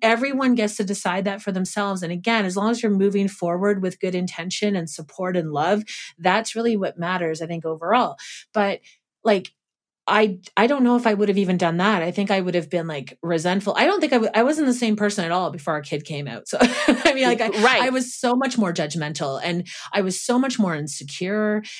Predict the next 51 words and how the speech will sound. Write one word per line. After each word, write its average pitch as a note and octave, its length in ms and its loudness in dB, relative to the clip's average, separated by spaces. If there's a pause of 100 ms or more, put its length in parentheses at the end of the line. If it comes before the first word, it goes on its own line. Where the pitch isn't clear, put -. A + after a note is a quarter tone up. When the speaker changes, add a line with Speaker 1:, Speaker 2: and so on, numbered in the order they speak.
(100)
Speaker 1:
And F3 120 0
I G#3 120 2
also A3 400 2
have F3 220 0
abandonment E3 500 -2
issues. E3+ 400 -4
So E3+ 60 -8
there D#3+ 100 -2
would E3 140 -2
have D#3+ 40 -4
been E3 80 -6
all G3 220 0
that E3 260 0
factored E3+ 440 -4
in. D#3+ 100 -2
I D#3 60 -2
mean, A3 100 4
it A3+ 60 2
just C#4 160 -2
would D#4 100 0
have A#3 80 2
been G3 100 2
a F3 40 2
mess. F3+ 340 2
Speaker 2:
Yes. F3+ 160 0
Speaker 1:
Honestly, F#3 540 0
I F3+ 260 2
would F#3 160 -2
not G3 240 -2
be G#3+ 100 0
the F#3+ 120 -4
person F3+ 380 -2
that E3+ 100 -2
I E3 80 -2
am D#3 260 -8
today. D3+ 400 -12
So F3 300 -4 (340)
I F#3 60 0
really G3+ 320 4
think G3+ 220 0
that, - 120 -2
like, D3+ 240 -2 (340)
yeah, E3 520 2
as, E3+ 320 0
as E3+ 240 0
much G3+ 260 2 (100)
as D3+ 420 -6 (180)
it D#3 200 -2
must F3+ 320 0
be E3 180 -6 (100)
awful D3+ 680 -2